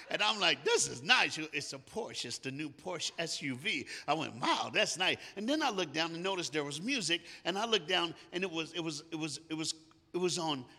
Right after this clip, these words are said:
satellite radio. Anybody got satellite radio? It was on channel sixty-three. Anybody know what I'm talking about? It's the Christian channel. So I looked at it and I said,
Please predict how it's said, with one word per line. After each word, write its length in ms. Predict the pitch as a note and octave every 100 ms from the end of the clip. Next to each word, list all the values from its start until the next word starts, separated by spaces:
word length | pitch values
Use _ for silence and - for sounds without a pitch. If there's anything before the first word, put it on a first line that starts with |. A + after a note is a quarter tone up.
| - -
satellite 560 | - A3+ G#3 F#3+ F#3
radio. 320 | G#3+ F#3 B2+ G2 - - _ -
Anybody 320 | G3+ G#3 G#3
got 120 | G3
satellite 360 | - F#3+ E3+ D3+
radio? 280 | D3+ C#3+ D3 B2 - _ _ _ - - G3+
It 80 |
was 140 | G#3 F#3+
on 140 | F#3
channel 360 | - G#3 F#3 C#3+
sixty-three. 800 | - G#3+ - E3+ - G#3 D#3 F#2+ - _ -
Anybody 260 | D3+ E3
know 120 | E3 E3+
what 80 |
I'm 100 | F3
talking 260 | F3 A3 D3+
about? 160 | A#2 G2+ - - _ _ _
It's 140 | F3 -
the 100 | F3
Christian 460 | C#4 C#4+ - D3
channel. 320 | C3+ B2 E2 - _ _ _ _ -
So 160 | - A#3+
I 80 | B3
looked 280 | D#4+ C4 F#3
at 100 | D#3+
it 40 |
and 80 | E3+
I 40 |
said, 240 | E3+ F3